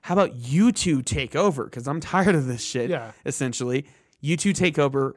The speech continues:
Speaker 1: You control the timeline. You control the T V A. All is well.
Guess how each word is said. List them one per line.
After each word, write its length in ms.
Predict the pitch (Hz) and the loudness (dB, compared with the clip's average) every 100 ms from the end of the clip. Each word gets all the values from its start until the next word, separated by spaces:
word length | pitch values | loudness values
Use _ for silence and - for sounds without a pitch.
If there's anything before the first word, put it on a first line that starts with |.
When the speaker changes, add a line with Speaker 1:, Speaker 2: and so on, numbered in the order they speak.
| - | -12
Speaker 1:
You 240 | 117 151 | -8 -6
control 360 | 156 160 - 139 | -6 -4 -2 -2
the 80 | 135 | -2
timeline. 400 | 139 135 127 123 | -6 -6 -8 -8
You 60 | |
control 360 | - 131 - 135 | -8 -6 -4 -4
the 80 | 127 | -4
T 180 | - 127 | -2 -2
V 220 | 120 117 | 0 0
A. 300 | 110 98 120 _ _ _ _ _ _ _ _ - | -2 -8 -12 _ _ _ _ _ _ _ _ -6
All 180 | 123 123 | -2 -2
is 100 | 117 | -2
well. 380 | 120 104 127 | -4 -6 -10